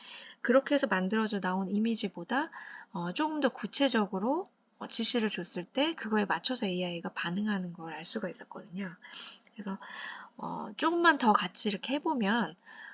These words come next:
어, 에이아이가 어떤 식으로 이게 지금 학습이 되어 있는지를, 어, 좀 느껴볼 수가 있을 것 같거든요. 예, 지난 시간에 잠깐 해봤는데도, 어, 에이아이가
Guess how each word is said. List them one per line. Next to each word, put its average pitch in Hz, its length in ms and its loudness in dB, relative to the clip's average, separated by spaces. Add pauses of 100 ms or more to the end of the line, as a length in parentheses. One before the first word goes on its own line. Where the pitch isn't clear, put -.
(300)
어, 175 260 -6
에이아이가 269 840 8
어떤 302 420 2
식으로 262 420 4
이게 214 220 2
지금 214 180 0
학습이 330 440 0
되어 202 320 4
있는지를, 190 1200 2
어, - 240 -6 (500)
좀 190 340 -2
느껴볼 262 440 2
수가 214 300 -2
있을 165 280 -4
것 180 160 -6
같거든요. 170 460 -10 (400)
예, 196 100 -14
지난 285 280 6
시간에 269 320 6
잠깐 262 400 2
해봤는데도, 240 760 -2 (800)
어, - 400 -8
에이아이가 226 640 2